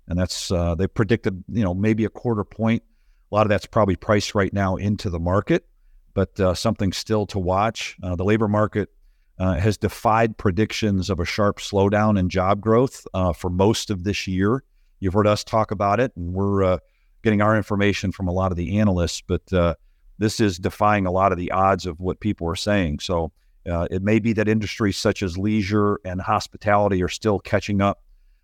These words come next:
to pre-covid payroll levels. Um, this was from Ian Shepherdson, a chief economist of Pantheon Microeconomics. So,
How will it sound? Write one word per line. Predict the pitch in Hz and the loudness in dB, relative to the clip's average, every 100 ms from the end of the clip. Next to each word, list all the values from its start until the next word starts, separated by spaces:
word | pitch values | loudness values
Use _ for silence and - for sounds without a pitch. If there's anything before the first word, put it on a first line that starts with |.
| _ | _
to | - 104 90 87 - | -2 2 2 0 -2
pre-covid | - 131 - 117 101 104 - | 0 0 2 0 2 -2 -6
payroll | - 123 117 104 92 | -2 0 2 0 0
levels. | 92 90 98 110 - _ | 0 0 -2 -4 -10 _
Um, | 92 90 87 85 | -4 -2 0 -2
this | 98 - | -6 -6
was | 92 | -8
from | - 92 90 82 _ _ _ _ | -4 0 0 -2 _ _ _ _
Ian | 110 113 107 98 95 | 0 2 4 2 -2
Shepherdson, | - 120 113 113 - 113 | 0 2 2 0 0 0
a | 87 | -2
chief | - 110 98 | -2 -4 -4
economist | - 101 95 95 85 - - _ _ - | -2 0 0 0 -4 -8 -16 _ _ -12
of | - - | -12 -4
Pantheon | 107 107 - 101 95 95 87 - _ 92 | -2 -2 0 0 2 0 -2 -8 _ -2
Microeconomics. | 104 101 - 90 85 90 101 90 90 85 67 - | 0 0 0 0 0 -2 -2 0 0 0 -4 -10
So, | - 85 76 | -6 -4 -6